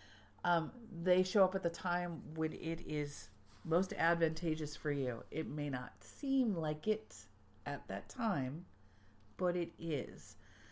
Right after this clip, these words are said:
This is one of those things where the last thing I want to do is tell you to have faith. So just believe in what you ask for.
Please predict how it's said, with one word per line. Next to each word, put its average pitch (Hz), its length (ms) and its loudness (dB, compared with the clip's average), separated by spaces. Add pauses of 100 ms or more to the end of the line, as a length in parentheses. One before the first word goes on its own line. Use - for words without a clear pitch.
(260)
This 180 220 2
is 156 140 -4
one 165 200 2
of 185 80 2
those 180 200 2
things 160 340 0
where 139 300 2 (360)
the 175 80 0
last 180 360 4
thing 170 160 0
I 156 40 4
want 151 180 0
to 147 60 0
do 156 160 4
is 147 100 0
tell 160 180 0
you 143 120 2
to 131 60 2
have 131 220 -2
faith. 185 500 2 (760)
So 170 260 6
just 175 440 4 (1120)
believe 185 340 4
in 175 120 0
what 156 160 2
you 151 120 4
ask 135 300 -2
for. 117 200 -4